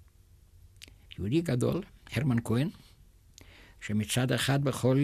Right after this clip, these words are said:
נימי לבבו ונפשו היה מעורה בעולמה של היהדות, ויחד עם זה היה מחשובי ההגות של הפילוסופיה הגרמנית בדורו. והוא אומר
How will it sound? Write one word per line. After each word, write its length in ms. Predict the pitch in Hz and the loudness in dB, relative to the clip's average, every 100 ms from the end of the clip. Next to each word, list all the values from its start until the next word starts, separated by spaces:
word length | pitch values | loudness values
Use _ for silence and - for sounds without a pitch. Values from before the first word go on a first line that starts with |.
| 143 | 4
נימי 460 | 139 135 120 135 | 6 8 8 6
לבבו 440 | 139 120 113 123 131 | 6 4 4 4 4
ונפשו 600 | 123 107 - - 123 135 | 4 0 -4 0 2 2
היה 220 | 120 110 | 0 0
מעורה 520 | 123 117 104 107 135 143 - - - - - - - - - - - - - | 0 2 2 4 4 4 -2 -14 -12 -12 -14 -20 -20 -20 -20 -20 -20 -20 -16
בעולמה 360 | 98 101 101 101 | -12 -8 -4 -4
של 140 | - | -6
היהדות, 680 | 87 85 82 104 151 - - - - - - - - - - | -6 -4 -4 -4 -4 -6 -20 -20 -20 -20 -20 -20 -20 -20 -14
ויחד 440 | 85 90 117 139 139 | -10 -6 -2 -2 0
עם 160 | 135 | -2
זה 320 | 156 175 180 185 - - - - | -2 -2 -2 -6 -16 -20 -20 -20
היה 560 | - - 92 151 208 226 | -16 -10 -6 -2 -2 -2
מחשובי 840 | 185 151 180 139 - 120 117 196 208 | -2 -4 -4 -6 -4 -4 0 0 0
ההגות 720 | 117 139 151 156 139 87 208 240 - | -2 -2 0 0 0 0 0 -2 -6
של 260 | - 175 | -4 -2
הפילוסופיה 840 | 165 - 151 - 170 175 - 165 156 | -4 -6 -6 -4 -4 -4 -2 -2 -2
הגרמנית 800 | 143 139 143 135 165 190 - - | -2 -2 0 2 2 -2 -6 -6
בדורו. 440 | 117 110 101 - - - - - - - - - - - - - - - | -4 -4 -4 -4 -8 -14 -20 -20 -20 -20 -20 -20 -20 -20 -18 -18 -18 -4
והוא 320 | 123 185 269 | -2 0 0
אומר 220 | 262 285 | 0 2